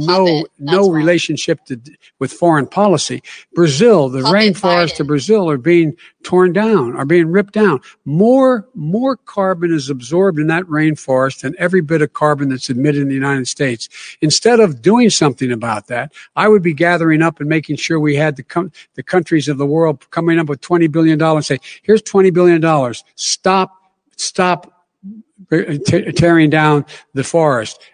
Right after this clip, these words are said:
Speaker 1: And if you don't, then you're gonna have sig-, significant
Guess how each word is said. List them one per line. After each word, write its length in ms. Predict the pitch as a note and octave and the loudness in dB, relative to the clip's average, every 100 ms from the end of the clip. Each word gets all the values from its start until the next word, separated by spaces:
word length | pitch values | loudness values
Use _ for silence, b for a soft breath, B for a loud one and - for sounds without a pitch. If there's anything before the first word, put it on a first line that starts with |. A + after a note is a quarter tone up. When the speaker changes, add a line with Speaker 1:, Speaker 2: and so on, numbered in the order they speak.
| _ | _
Speaker 1:
And 140 | D3 C#3+ | -4 -4
if 140 | - | -2
you 80 | D3+ | 0
don't, 400 | D#3+ F#3 G#3 E3 | 2 2 2 -2
then 140 | D#3+ | 0
you're 100 | F3+ | 0
gonna 200 | E3+ F3 | 2 2
have 220 | D#3 E3 | 0 -2
sig-, 420 | - - D#3 D3 - | -4 -4 -4 -6 -8
significant 720 | D#3+ C#3+ G3 G3 G3 F#3 | -4 -2 -2 0 0 0